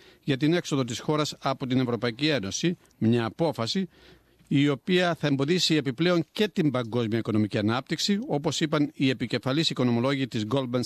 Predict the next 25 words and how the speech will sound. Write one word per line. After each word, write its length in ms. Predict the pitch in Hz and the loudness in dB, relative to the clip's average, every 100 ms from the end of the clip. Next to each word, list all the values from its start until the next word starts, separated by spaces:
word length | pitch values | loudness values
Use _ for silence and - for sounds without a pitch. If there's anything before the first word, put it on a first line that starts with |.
| - | 0
Sachs 180 | 127 127 | -2 -2
σήμερα. 640 | - - 151 101 85 80 - - - - _ | -4 0 2 0 -4 -8 -12 -20 -20 -20 _
Εκτιμούν 540 | - - - 147 175 139 | -6 -4 0 4 4 2
οι 80 | |
ίδιοι 380 | 120 127 156 196 - _ | 0 -2 0 0 -2 _
ότι 340 | 127 117 - | -4 -2 0
η 80 | 123 | 2
απόφαση 560 | 120 - 190 170 110 113 | 2 0 -2 0 -2 -2
για 100 | 107 | -2
την 140 | 113 | 0
αποχώρηση 540 | 113 113 - 160 139 113 | 0 -2 0 0 0 -4
από 100 | 104 | -4
την 100 | 110 | -2
Ευρωπαϊκή 460 | 107 107 110 139 | -2 -2 -2 0
Ένωση 340 | 117 139 147 156 | 0 0 0 -2
θα 140 | 131 | 0
μειώσει 480 | 123 139 160 165 - | 2 2 0 -2 -2
αθρηστικά 720 | - 120 - 117 - 107 160 160 | -4 -6 -4 -4 -4 -4 -2 -2
κατά 340 | - 127 113 | -4 -4 -4
δύο 220 | 110 160 | 0 0
κόμμα 200 | 151 156 | 0 0
εβδομήντα 340 | 151 117 113 107 | 0 2 0 0
πέντε 180 | 143 135 | 0 -2
τοις 80 | |
εκατό 360 | - 113 110 156 | -2 -2 0 -2